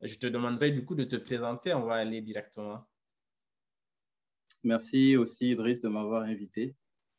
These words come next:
Speaker 2: et merci pour, euh, pour ce travail, hein, que tu fais pour, euh, pour aider dans l'orientation des élèves, des, des étudiants,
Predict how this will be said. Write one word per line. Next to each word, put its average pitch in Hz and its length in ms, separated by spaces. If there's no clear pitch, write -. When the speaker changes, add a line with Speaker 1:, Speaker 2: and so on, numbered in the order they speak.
Speaker 2:
et 107 800
merci 120 520
pour, 110 320
euh, 101 400
pour - 120
ce 110 100
travail, 113 440
hein, 113 180
que 110 100
tu - 160
fais 113 200
pour, 104 320
euh, 98 260
pour 104 160
aider 110 500
dans 104 340
l'orientation 104 1160
des 104 280
élèves, 110 460
des, 101 640
des 101 160
étudiants, 120 720